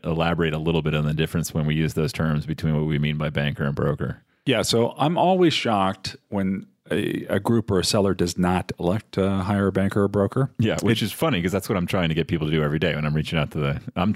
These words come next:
Speaker 1: I'm trying to find someone who just wants to sell to me and not hire a banker, but I agree with you, it's unusual.
Speaker 2: Yeah, I, well, I've probably purchased half of the properties d-, direct. Uh, maybe call it forty percent.
Speaker 1: Oh, wow, without an intermediary.
Speaker 2: Yeah.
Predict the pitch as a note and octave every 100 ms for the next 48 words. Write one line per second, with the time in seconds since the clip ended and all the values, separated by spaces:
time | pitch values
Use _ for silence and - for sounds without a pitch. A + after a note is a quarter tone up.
0 | - A#2+ G2+ G2+ E2+ F#2 E2+ E2+ D#2 D#2
1 | - D#2 C#2+ D#2 - D2+ D2+ D#2 C#2+ E2+
2 | E2+ D2 C#2+ D2 C#2+ C#2+ D#2 D2 D#2 D2+
3 | D#2 D2 C#2+ C#2 - - - D#2+ D#2+ C#2+
4 | D2 F2 _ D3+ D#3 F#2 - A#2+ - B2+
5 | A#2+ D3+ F3+ D3 B2+ A2+ G#2+ G2+ - G#2
6 | - F#2 - G#2+ G2+ - F2 E2+ - F2
7 | E2 D#2 D#2 - - - - - D2+ -
8 | - - - _ - C#3+ D#3+ D#3 D3+ C#3
9 | G#2+ C3+ D3 C3+ G2 - - B2 G2+ G#2+
10 | F2+ D#2+ D#2 - D2+ C#2+ D#2 D2 C#2 C#2
11 | D2 D2 D2 C#2+ C#2+ C#2+ C#2+ C#2+ C#2+ C#2
12 | G#2+ G2+ E2+ D2